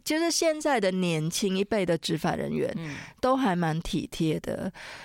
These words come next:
Speaker 1: 呃，他们也会安抚他们说，“哎呀，不要那么怕啦，快说，快说，好，有什么问题我们可以帮忙。”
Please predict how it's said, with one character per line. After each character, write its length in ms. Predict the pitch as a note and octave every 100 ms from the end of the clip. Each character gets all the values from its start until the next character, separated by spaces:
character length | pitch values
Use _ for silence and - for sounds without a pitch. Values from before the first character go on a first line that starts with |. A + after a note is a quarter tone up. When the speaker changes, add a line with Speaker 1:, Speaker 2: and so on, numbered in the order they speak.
| -
Speaker 1:
呃， 460 | - G#3+ G#3 F#3 F3
他 180 | E3+ C4
们 120 | C#4
也 140 | B3+ G3
会 160 | A#3+ A#3
安 240 | F#3 F#3
抚 260 | - - -
他 180 | F3 E3+
们 220 | - -
说 560 | - - - - - - -
，“哎 120 | F#3
呀， 80 | F3
不 100 | F3+
要 100 | G3+
那 80 | A3+
么 100 | F#3+
怕 340 | - A3 F3
啦， 280 | - - -
快 160 | - A3
说， 200 | - F#3
快 180 | A3 F#3
说， 400 | - E3+ E3 E3 - -
好， 180 | - - - -
有 140 | F3+
什 100 | F#3
么 100 | F3
问 160 | G3 G3+
题 160 | G#3+ E3+
我 60 |
们 120 | D#3+ A3+
可 100 | G3
以 80 | -
帮 140 | E3
忙。” 220 | D#3+ D#3+